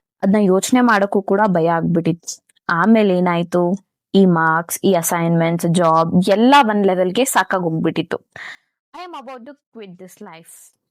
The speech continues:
ಆಮೇಲೆ ಏನಾಯ್ತು ಹೇಳ್ತೀನಿ ನೋಡಿ. ಇದೆಲ್ಲ ನನ್ ಸ್ಕೂಲ್ ಜರ್ನಿ. ಎಲ್ರು ಹೇಳ್ತಾರೆ school life is golden life ಅಂತ, but ನನ್ಗೆ ಆ ಒಂದು ಗೋಲ್ಡನ್ ಮೂಮೆಂಟ್ ಯಾವತ್ತೂ ನನ್ನ ಸ್ಕೂಲ್ ಲೈಫ್ ಅಲ್ಲಿ ಸಿಕ್ಲಿಲ್ಲ. ನನ್ಗೆ ಯಾರ್,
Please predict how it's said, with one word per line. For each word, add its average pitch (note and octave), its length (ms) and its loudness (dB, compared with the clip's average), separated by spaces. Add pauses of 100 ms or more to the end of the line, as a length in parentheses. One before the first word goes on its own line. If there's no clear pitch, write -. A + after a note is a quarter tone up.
(1040)
ಆಮೇಲೆ F3 420 0
ಏನಾಯ್ತು E3 720 -4 (140)
ಹೇಳ್ತೀನಿ G#3 500 -2
ನೋಡಿ. D#3+ 260 -2 (1120)
ಇದೆಲ್ಲ F4 300 2
ನನ್ E4+ 180 2
ಸ್ಕೂಲ್ C#4+ 280 2
ಜರ್ನಿ. G#3+ 280 2 (1120)
ಎಲ್ರು C4 280 2
ಹೇಳ್ತಾರೆ G3 360 0
school A3 420 0
life G#3 180 0
is G#3 180 2
golden G3 340 0
life F3+ 240 0
ಅಂತ, F3 160 -2 (180)
but D4 260 2
ನನ್ಗೆ A#3 260 2
ಆ G#3+ 100 6
ಒಂದು G#3 280 2
ಗೋಲ್ಡನ್ G3 400 0
ಮೂಮೆಂಟ್ F#3 320 0
ಯಾವತ್ತೂ F3 360 -2
ನನ್ನ F3+ 300 -2
ಸ್ಕೂಲ್ F3 260 -4
ಲೈಫ್ F3+ 220 -4
ಅಲ್ಲಿ F3+ 140 0
ಸಿಕ್ಲಿಲ್ಲ. C4 440 2 (1160)
ನನ್ಗೆ D#4+ 360 4
ಯಾರ್, C4+ 240 6